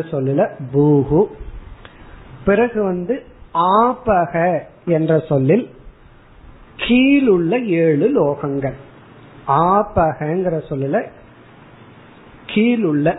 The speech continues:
பாதாளம், அதல, விதல அப்படின்னு எல்லாம் சொல்லுவார்கள் அதற்கு. அப்படி பாதாளம்,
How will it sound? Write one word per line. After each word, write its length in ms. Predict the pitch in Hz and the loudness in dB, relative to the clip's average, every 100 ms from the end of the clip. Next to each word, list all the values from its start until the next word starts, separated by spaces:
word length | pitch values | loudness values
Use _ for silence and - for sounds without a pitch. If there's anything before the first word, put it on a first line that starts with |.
| - | -2
பாதாளம், 840 | 160 156 160 156 139 135 139 147 117 - | 0 2 0 0 -4 -4 -4 -4 -8 -6
அதல, 500 | 156 151 170 156 160 170 | -2 -2 0 0 2 0
விதல 480 | 151 143 156 147 147 160 160 | 0 0 2 2 4 2 0
அப்படின்னு 360 | 156 143 143 131 | -4 -2 0 0
எல்லாம் 220 | 170 180 | -2 -2
சொல்லுவார்கள் 500 | 160 170 170 165 156 | 0 0 0 -4 -6
அதற்கு. 340 | 143 147 - - - | -6 -8 -16 -20 -8
அப்படி 300 | - 165 196 277 | -6 -4 -6 -4
பாதாளம், 640 | - 160 175 180 147 139 | -2 0 0 -2 -2 -4